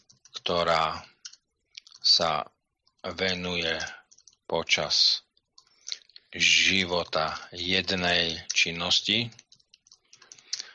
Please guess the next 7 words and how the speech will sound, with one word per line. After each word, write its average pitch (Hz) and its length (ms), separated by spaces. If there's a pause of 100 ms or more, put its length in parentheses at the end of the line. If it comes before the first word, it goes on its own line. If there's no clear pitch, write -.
(120)
A 101 80
prvýkrát 127 400
sa - 240
tam 90 80
objavuje 87 480 (320)
slovo 80 640 (1300)
pierko, 92 560